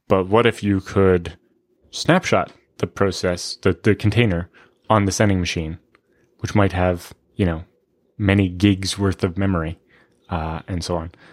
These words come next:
replicate that, but not actually start it, uh,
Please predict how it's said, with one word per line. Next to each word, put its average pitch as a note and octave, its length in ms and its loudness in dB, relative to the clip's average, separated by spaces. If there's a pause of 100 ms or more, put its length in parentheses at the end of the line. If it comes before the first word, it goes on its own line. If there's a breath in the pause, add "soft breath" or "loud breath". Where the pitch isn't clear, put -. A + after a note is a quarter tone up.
(240 soft breath)
replicate G2 840 -2
that, F2 300 -6 (420)
but F#2+ 120 -4
not A#2+ 140 2
actually A2+ 220 0
start G2+ 260 0
it, E2+ 160 -12 (600)
uh, F2 320 -2